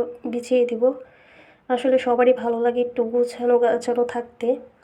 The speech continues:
ঘরটা পরিপাটি জানিয়ে থাকে। এটা হচ্ছে সারাদিনের রুটিন। আরও অনেক কিছু আমি স্ক্রিপ্ট করেছি, যেমন খাওয়া দাওয়া, বাচ্চার খাওয়া দাওয়া,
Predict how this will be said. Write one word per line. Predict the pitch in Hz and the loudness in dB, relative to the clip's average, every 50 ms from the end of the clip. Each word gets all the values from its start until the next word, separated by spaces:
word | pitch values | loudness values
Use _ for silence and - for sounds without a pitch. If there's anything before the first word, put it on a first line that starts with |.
| _ _ _ _ _ _ _ - _ - | _ _ _ _ _ _ _ -20 _ -12
ঘরটা | 247 233 240 220 226 - 240 | -6 -2 -2 -2 0 -2 -4
পরিপাটি | 233 - 240 240 233 - 254 240 247 226 | 2 2 2 2 2 -2 -2 -2 0 0
জানিয়ে | 240 226 226 226 226 | 0 0 0 -2 -4
থাকে। | - 240 226 - 240 233 269 294 - - _ _ _ _ _ _ _ _ _ _ _ _ _ _ _ _ _ _ _ _ _ _ _ _ _ _ _ _ _ - | -6 -8 -8 -6 -4 -4 -4 -4 -6 -16 _ _ _ _ _ _ _ _ _ _ _ _ _ _ _ _ _ _ _ _ _ _ _ _ _ _ _ _ _ 0
এটা | 247 247 247 | 0 0 2
হচ্ছে | 247 262 262 254 - - - - 254 247 247 247 247 233 - 247 240 | 0 -2 -2 -4 -8 -16 -8 0 2 2 4 4 2 0 -2 -4 -8
সারাদিনের | - - 240 240 240 226 226 254 254 254 254 240 | -8 -6 -4 -2 -2 0 2 4 6 8 6 6
রুটিন। | 247 240 240 240 - 233 220 247 277 285 - - _ _ _ _ _ _ _ _ _ _ - _ _ _ _ _ _ _ _ _ _ _ _ _ _ _ _ - 285 294 285 262 262 262 240 | 4 -2 -6 -2 0 2 2 2 0 0 -4 -14 _ _ _ _ _ _ _ _ _ _ -20 _ _ _ _ _ _ _ _ _ _ _ _ _ _ _ _ 6 8 10 10 8 8 6 4
আরও | 233 240 240 240 | 6 6 6 6
অনেক | 247 247 262 - | 8 6 4 2
কিছু | - 262 - - 247 | 0 -6 0 2 4
আমি | 247 254 | 4 4
স্ক্রিপ্ট | 247 - - - - 254 254 - - | 2 0 -6 0 0 0 0 0 0
করেছি, | - 247 240 247 - - - - 247 277 294 - - _ _ _ _ _ _ _ _ _ _ _ _ _ - | 2 2 2 2 -4 -10 -4 -2 -2 -2 -4 -8 -16 _ _ _ _ _ _ _ _ _ _ _ _ _ 0
যেমন | 247 233 233 233 226 226 | 0 0 0 0 -4 -4
খাওয়া | - 240 226 220 226 226 | -2 0 4 4 4 4
দাওয়া, | 220 233 226 226 226 226 226 226 - - - - - 247 | 4 0 0 0 0 0 -2 -4 -6 -12 -20 -14 -10 -6
বাচ্চার | 240 226 220 - - - 240 226 233 | -4 -4 -6 -6 -4 -4 -2 -2 -2
খাওয়া | - - 233 240 240 226 | -6 -8 -8 -4 -2 -2
দাওয়া, | 226 240 233 226 226 226 | 0 2 2 2 4 2